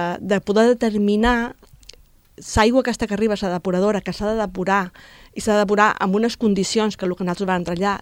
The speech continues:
que llavors puguem reutilitzar aquesta aigua per, per regar,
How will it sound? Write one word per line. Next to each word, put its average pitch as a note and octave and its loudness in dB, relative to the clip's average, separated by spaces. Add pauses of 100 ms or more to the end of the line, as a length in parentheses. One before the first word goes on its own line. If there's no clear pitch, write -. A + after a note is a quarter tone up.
que G3+ -2
llavors F#3+ 0
puguem A#3 2
reutilitzar G3+ 0
aquesta G3+ -2
aigua F#3 0 (320)
per, E3+ -2
per F3 -4
regar, F3 0